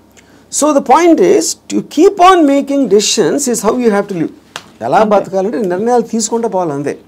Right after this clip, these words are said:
Speaker 2: ఇప్పుడు మీ దృష్టిలో
Speaker 1: Irrespective of the consequences.
Speaker 2: మీ,
Speaker 1: Yeah.
Speaker 2: మీ, మీ, మీ, మీ గురించి ఒక మీరు అన్నట్టుగా ఐదుగురిని అడిగాం అనుకోండి, ఒకళ్ళు అంటారు, "అబ్బా, ఏం జీనియస్" అంటారు. ఇంకోళ్ళు అంటారు,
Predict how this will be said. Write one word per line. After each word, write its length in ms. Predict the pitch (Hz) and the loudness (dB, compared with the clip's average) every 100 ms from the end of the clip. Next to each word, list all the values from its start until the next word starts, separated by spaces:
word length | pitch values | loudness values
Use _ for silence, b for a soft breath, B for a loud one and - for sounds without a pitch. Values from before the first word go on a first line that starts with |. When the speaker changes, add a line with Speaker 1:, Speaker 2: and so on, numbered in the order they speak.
| - | -8
Speaker 2:
ఇప్పుడు 160 | 262 | -2
మీ 200 | 269 285 | 2 4
దృష్టిలో 260 | 320 320 - | 4 4 6
Speaker 1:
Irrespective 460 | 359 392 330 220 208 | 6 6 2 4 2
of 160 | 190 | 2
the 40 | 226 | 0
consequences. 680 | 190 196 175 135 160 - - | 0 -2 -4 -4 -4 -8 -6
Speaker 2:
మీ, 140 | 233 269 | -4 -4
Speaker 1:
Yeah. 140 | - | -2
Speaker 2:
మీ, 100 | 254 | -2
మీ, 160 | 233 247 | 0 0
మీ, 180 | 254 254 | 0 2
మీ 200 | 247 247 | 0 2
గురించి 420 | 254 247 226 - | 2 0 -2 -4
ఒక 260 | 185 208 - | -4 -8 -4
మీరు 160 | 208 202 | -2 0
అన్నట్టుగా 340 | 214 226 233 | 0 0 2
ఐదుగురిని 320 | 196 202 196 | 4 4 2
అడిగాం 240 | 185 185 202 | 0 0 -2
అనుకోండి, 440 | 165 151 139 131 - b b b b | -2 -8 -8 -10 -12 b b b b
ఒకళ్ళు 300 | 190 226 226 | -2 2 2
అంటారు, 260 | 220 220 240 | 2 2 0
"అబ్బా, 220 | 175 185 | 2 0
ఏం 260 | 175 185 175 | -2 -2 -2
జీనియస్" 400 | 175 180 175 160 | -4 -4 -6 -8
అంటారు. 300 | 131 107 - _ b b b - | -10 -10 -10 _ b b b -8
ఇంకోళ్ళు 300 | 220 277 277 | -2 2 4
అంటారు, 560 | 254 240 277 277 359 320 | 2 0 0 0 -2 -4